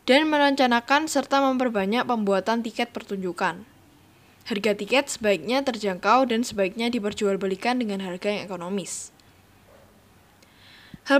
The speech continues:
penting lainnya yang perlu dipersiapkan adalah pembentukan tim panitia pertunjukan.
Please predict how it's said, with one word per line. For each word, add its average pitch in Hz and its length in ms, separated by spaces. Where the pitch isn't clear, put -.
penting 320 240
lainnya 320 320
yang 339 80
perlu 330 160
dipersiapkan 240 800
adalah 208 400
pembentukan 208 720
tim 254 240
panitia 220 400
pertunjukan. 202 640